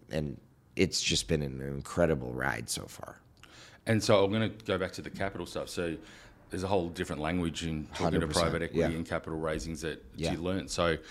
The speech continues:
Speaker 2: how did you go about finding your partner? Because
Speaker 1: Sure.
Speaker 2: you, you, if you're learning <laughs> so much, and there's,
Speaker 1: Yeah.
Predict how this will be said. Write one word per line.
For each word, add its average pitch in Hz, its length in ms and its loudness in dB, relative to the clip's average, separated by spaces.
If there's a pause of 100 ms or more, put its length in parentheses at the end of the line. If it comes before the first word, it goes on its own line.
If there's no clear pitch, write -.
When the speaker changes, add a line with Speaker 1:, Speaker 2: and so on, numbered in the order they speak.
(320)
Speaker 2:
how 92 180 4
did 104 140 4
you 98 80 -2
go 95 120 8
about 82 220 4
finding 87 300 0
your 67 80 -6
partner? 76 500 -2 (280)
Because 90 320 6
Speaker 1:
Sure. 87 100 -4
Speaker 2:
you, 92 200 0
you, 95 160 0 (200)
if - 120 2
you're 87 120 2
learning 95 360 4
<laughs> 90 120 0
so - 180 6 (140)
much, 92 420 2
and 90 100 6
there's, 87 120 6
Speaker 1:
Yeah. 85 140 10